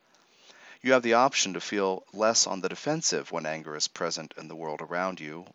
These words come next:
or in yourself, so that something productive can come out of the experience of feeling it. As I have elucidated elsewhere, all of your soul's lives records are in your emotional body now. If you respond to the reality of slavery with anger,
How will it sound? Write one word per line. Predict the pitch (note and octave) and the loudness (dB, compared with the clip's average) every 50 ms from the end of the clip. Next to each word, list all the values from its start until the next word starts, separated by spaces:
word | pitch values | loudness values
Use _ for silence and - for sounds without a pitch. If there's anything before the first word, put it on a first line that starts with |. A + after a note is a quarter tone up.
| _ _ | _ _
or | - F2 F2 | -6 -6 -4
in | E2+ E2 | -4 -6
yourself, | D#2 D2 D2+ - - A2 G2 F2 D#2+ D#2 - - - - - - - - - - | -8 -4 -2 0 2 4 4 2 2 0 -4 -14 -20 -20 -20 -20 -20 -20 -20 -8
so | _ - - - A#2 | _ 2 6 6 6
that | A2 A2+ - | 4 4 2
something | - - A#2 A#2 - A#2+ A2 | 2 2 2 0 -2 -6 -6
productive | - - A2+ G2 - A2+ A#2+ - - - F2+ D#2 D2 - | -4 -4 -6 2 4 4 4 4 2 -4 -4 -4 -6 -8
can | - - F#2 F2+ F2 | -10 -10 -10 -8 -8
come | - F#2+ F2 | -8 -4 -2
out | F#2+ G#2+ A2 A2+ - - F#2+ | 0 2 2 0 -2 -6 -14
of | F#2+ | -12
the | - F2+ | -12 -8
experience | F2 - - - - G#2 G2+ G2+ G2 - - | -4 -4 -4 -4 -4 -6 -6 -4 -4 -4 -6
of | - | -6
feeling | - - B2 B2+ A#2 G#2+ - | -8 -6 -6 -6 -6 -8 -10
it. | - F2+ - - _ _ _ _ _ _ _ _ _ _ - - - - - - - - - _ | -12 -14 -16 -20 _ _ _ _ _ _ _ _ _ _ -20 -20 -20 -20 -20 -20 -20 -20 -16 _
As | - - B2 C3+ | 0 2 4 4
I | C3 B2 | 4 4
have | B2+ B2 A2 A2 | 4 2 2 2
elucidated | G#2+ A2 B2 B2+ - - G#2+ G#2+ G2+ F#2+ F#2 A2+ | 0 0 0 2 2 2 2 2 0 0 2 4
elsewhere, | A2 A#2 A#2+ - - D#2 B1+ G1+ - - - - _ _ _ - | 4 4 4 2 -2 -4 -6 -6 -8 -12 -14 -20 _ _ _ -4
all | - A#2 A#2 | -4 -2 -2
of | A#2+ A#2 | -2 -4
your | A#2+ A2 | -4 -4
soul's | - - - A2+ G#2+ G#2 G2+ G2+ G2 G2 - - - _ | -2 0 2 4 4 4 4 2 2 0 -2 -4 -6 _
lives | - F#2 F#2+ F#2 F2+ F2 F2+ F2 - - | 2 4 6 6 6 4 2 0 -4 -4
records | F#2 F#2+ G2 G2+ - F#2 D#2+ D2+ D#2 - - | 0 0 -2 -2 -2 -6 -8 -6 -4 -4 -4
are | E2 | -4
in | - - G2 G2+ | -4 -6 -6 -4
your | G2+ G2 G2 F#2 | -4 -4 -4 -4
emotional | F#2 G2 F#2 F2+ F#2+ F#2+ - - G#2 F#2+ F#2 | -6 -4 -4 -4 -2 -2 -2 -2 -2 -4 -2
body | - D#2+ D2+ D2 D2+ D#2+ | -2 -2 -2 -2 -4 -8
now. | E2+ F#2+ G2+ E2 C2+ B1+ A#1+ - _ _ _ _ _ _ _ _ _ _ _ _ _ _ _ _ _ _ _ _ _ _ | -8 -6 -6 -6 -6 -6 -8 -12 _ _ _ _ _ _ _ _ _ _ _ _ _ _ _ _ _ _ _ _ _ _
If | - F2+ - | -12 -10 -8
you | - C3 | -8 -4
respond | C3+ C3+ - - - A#2 A2+ A2+ A2 A2 G#2 | 0 0 0 4 6 6 6 6 4 2 0
to | - - | -2 -4
the | F#2+ F2 | -2 -4
reality | F2+ F2 F#2 G2+ G#2 G#2 G#2 G2 F#2 | -2 2 4 4 4 4 2 0 -2
of | F2+ F2 | -2 2
slavery | - - - G2+ G2 G2 F#2 G2 F2+ | 2 2 4 4 0 0 0 -2 -4
with | E2 E2 E2 B2 | -4 -4 -4 -2
anger, | C3 C#3 C3 A#2 F#2+ F2 E2+ E2+ | -2 -2 0 0 0 0 -2 -2